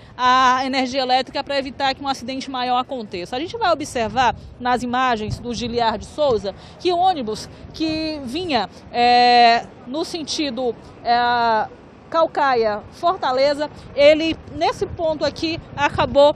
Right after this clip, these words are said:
desviando e entrando nesse muro aqui, olha, levando o poste, né, o que a gente tá vendo, que levou o poste e acabou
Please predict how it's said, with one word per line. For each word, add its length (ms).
desviando 720
e 120
entrando 680
nesse 400
muro 380
aqui, 280
olha, 240
levando 440
o 60
poste, 540
né, 160
o 40
que 100
a 40
gente 180
tá 140
vendo, 400
que 520
levou 360
o 40
poste 460
e 40
acabou 460